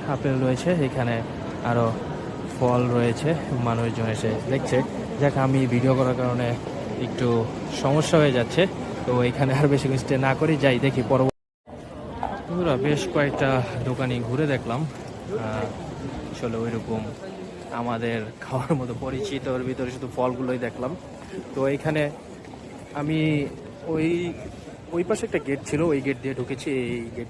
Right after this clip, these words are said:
দিয়ে বের হয়েছি। এই যে দেখুন, এই হচ্ছে, এ-,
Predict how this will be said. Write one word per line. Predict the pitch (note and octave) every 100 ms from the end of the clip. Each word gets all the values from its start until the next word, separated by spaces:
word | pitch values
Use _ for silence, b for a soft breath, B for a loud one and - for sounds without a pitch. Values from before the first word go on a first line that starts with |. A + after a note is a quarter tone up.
| -
দিয়ে | A#2 A2
বের | A#2+ B2
হয়েছি। | B2 A2+ A2+ F3+ - - - - - - A#2
এই |
যে | A#2 A2+
দেখুন, | A#2 C3+ D3+ - - - - - - - - - - - - - - - - - - - - - - - - - - - - - - - - - - - - - - - D#3
এই | C#3+ B2+
হচ্ছে, | B2 A#2+ - D3 E3+ B B B B - - - - - - - - - - - - - - -
এ-, | C#3+ C#3+